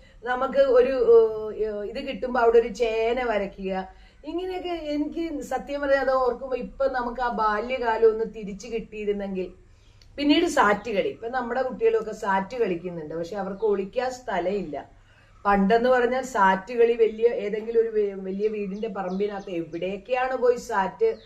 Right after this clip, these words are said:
കളിക്കുമ്പോ ഒളിച്ചിരിക്കുന്നത്. ഈ, ഏ, ഞങ്ങളുടെ തൊട്ടപ്പുറത്തെ ഡോക്ടർ അമ്മാവന്റെ വീട്ടിലെ, ഏ, ഏ,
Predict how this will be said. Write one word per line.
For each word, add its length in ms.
കളിക്കുമ്പോ 400
ഒളിച്ചിരിക്കുന്നത്. 920
ഈ, 200
ഏ, 400
ഞങ്ങളുടെ 300
തൊട്ടപ്പുറത്തെ 540
ഡോക്ടർ 320
അമ്മാവന്റെ 400
വീട്ടിലെ, 580
ഏ, 60
ഏ, 580